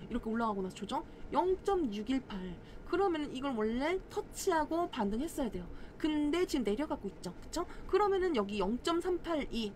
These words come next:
아시죠? 되돌림 비율. 여기 아까 우리가 봤던 얘까지 포함해서, 어,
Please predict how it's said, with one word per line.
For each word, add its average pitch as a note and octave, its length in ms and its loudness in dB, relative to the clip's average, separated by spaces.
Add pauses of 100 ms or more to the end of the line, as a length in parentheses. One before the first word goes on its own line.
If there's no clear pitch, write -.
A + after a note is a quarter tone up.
아시죠? C#4+ 560 -2
되돌림 A#3 460 0
비율. F#3 180 -2 (420)
여기 A3+ 340 0 (360)
아까 - 340 4
우리가 C4 320 2
봤던 D4 420 0 (240)
얘까지 C4 420 2
포함해서, A#3 400 0 (260)
어, G#3+ 340 -2